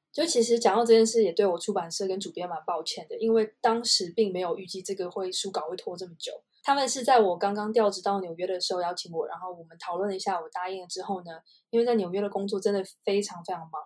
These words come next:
然后也有很多探索自己的一些时间跟一些经历，所以说其实我在纽约工作那一年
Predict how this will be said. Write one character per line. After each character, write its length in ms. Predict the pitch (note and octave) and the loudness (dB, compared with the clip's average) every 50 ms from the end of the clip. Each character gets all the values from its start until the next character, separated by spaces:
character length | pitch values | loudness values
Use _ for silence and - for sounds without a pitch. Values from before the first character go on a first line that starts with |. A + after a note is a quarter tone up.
| _ - F#3+ | _ -16 -14
然 80 | F#3 | -10
后 100 | F#3 F#3+ | -8 -6
也 80 | G3 F#3+ | -6 -4
有 120 | F#3 G3 | -4 -6
很 160 | G3 F#3+ E3+ | -6 -8 -14
多 200 | E3+ F3+ F3 F3+ F#3 | -14 -12 -10 -10 -8
探 200 | - - A3 G3+ | -6 -4 -4 -4
索 160 | F#3+ - E3+ | -4 -6 -10
自 140 | E3 - G3+ | -10 -12 -12
己 220 | G3 - - - _ | -12 -12 -16 -14 _
的 160 | - F#3 F3 | -4 -2 -2
一 60 | F#3 | -2
些 580 | G3 G3 - G3+ F#3+ F#3 F#3 F#3 F#3 F#3 F#3 F#3+ | -2 -2 0 0 0 0 -2 -4 -4 -6 -6 -4
时 240 | - - - - E3 | -2 -2 -4 -4 -6
间 340 | - - F#3+ F3+ F3+ F#3 F#3+ | -6 -4 -4 -4 -6 -6 -6
跟 260 | F#3+ F#3+ F#3 F3+ F#3+ G3 | -6 -6 -6 -6 -8 -10
一 60 | - | -8
些 160 | - G3+ F#3 | -6 -4 -4
经 220 | F#3 - F#3 F3+ F3+ | -4 -6 -10 -12 -12
历， 120 | F#3 F3+ | -12 -4
所 140 | F#3 - A3+ | 2 6 6
以 80 | A3+ A3+ | 8 8
说 100 | A3+ A3+ | 6 4
其 140 | A3+ - | 4 2
实 140 | G3+ G3+ G3+ | 0 0 0
我 100 | G3 F3+ | 0 0
在 140 | F3 G3+ G#3 | 0 0 0
纽 180 | G#3 F#3 E3+ F3 | 0 -2 -4 -4
约 80 | F#3 | -8
工 160 | F#3+ G3 F#3+ | -8 -6 -8
作 140 | G3 G3 F#3 | -8 -8 -8
那 100 | F#3 F#3 | -8 -10
一 60 | G3 | -10
年 180 | F#3+ F3+ E3+ - | -12 -12 -14 -18